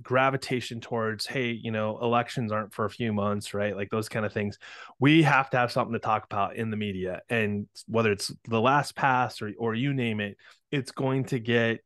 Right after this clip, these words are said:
front page of somebody's newspaper or, or blog, y-, you name it. And what's, what's unfortunate about that is that's public facing, which means that everybody consuming that, eighty percent to ninety percent or more, are not qualified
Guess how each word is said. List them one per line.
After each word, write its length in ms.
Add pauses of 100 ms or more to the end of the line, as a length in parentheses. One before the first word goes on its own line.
front 300
page 260
of 100
somebody's 760
newspaper 840
or, 220
or 180
blog, 540 (100)
y-, 140
you 200
name 260
it. 120 (520)
And 180
what's, 240
what's 240
unfortunate 580
about 280
that 340
is 340 (140)
that's 220
public 340
facing, 360
which 200
means 240
that 240
everybody 340
consuming 500
that, 300
eighty 220
percent 440
to 80
ninety 280
percent 280
or 100
more, 460 (720)
are 160
not 300
qualified 800